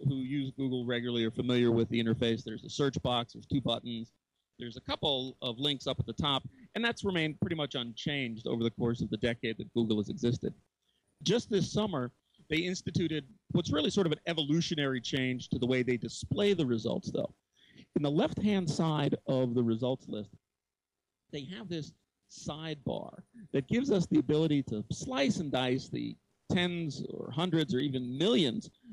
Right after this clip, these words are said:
of results that appear in the main search results list down the center. So now we can look at everything, and we can see the tens of thousands or hundreds of thousands of results, et cetera. Or we can click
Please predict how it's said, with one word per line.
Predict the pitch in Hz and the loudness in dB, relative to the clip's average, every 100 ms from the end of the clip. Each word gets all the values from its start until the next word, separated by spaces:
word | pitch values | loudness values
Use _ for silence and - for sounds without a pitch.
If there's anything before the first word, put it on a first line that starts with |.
| - | -6
of | - 135 120 | 0 0 2
results | 123 113 110 110 - - _ _ | 0 0 -2 -6 -12 -16 _ _
that | 143 131 - | 0 0 0
appear | 143 - 151 139 139 - _ - | -2 0 2 0 -2 -6 _ -4
in | 139 139 135 131 - | 0 0 0 -6 -4
the | 135 123 120 120 | 2 6 6 4
main | 131 131 131 123 120 _ | 2 0 0 -4 -8 _
search | - 139 120 - | -2 2 2 2
results | 120 113 110 - | 0 2 0 0
list | 117 107 | 0 0
down | - 110 | 0 0
the | 104 | 0
center. | - - - - - 185 | 0 -2 -4 -10 -20 -14
So | - 165 | -2 0
now | 233 220 | 2 4
we | 165 | 2
can | 151 | 2
look | 156 180 | -2 -4
at | - - | -6 -4
everything, | 202 143 135 101 107 - _ _ _ - | -2 -2 -2 -4 -8 -14 _ _ _ -8
and | 131 | -4
we | 127 | -4
can | 131 | -6
see | 143 135 | -8 -8
the | 110 - | -8 -8
tens | 120 117 113 | -8 -12 -16
of | 117 123 | -14 -8
thousands | 113 113 113 98 | -8 -8 -10 -12
or | |
hundreds | - 113 117 110 | -10 -8 -8 -8
of | |
thousands | - 113 117 110 | -8 -6 -8 -10
of | - | -10
results, | 110 - - | -8 -6 -6
et | - | -6
cetera. | 110 110 120 _ _ - - | -4 -4 -4 _ _ -14 0
Or | 254 339 | 2 4
we | 175 | 2
can | 165 156 | 0 -4
click | - 208 | -2 -2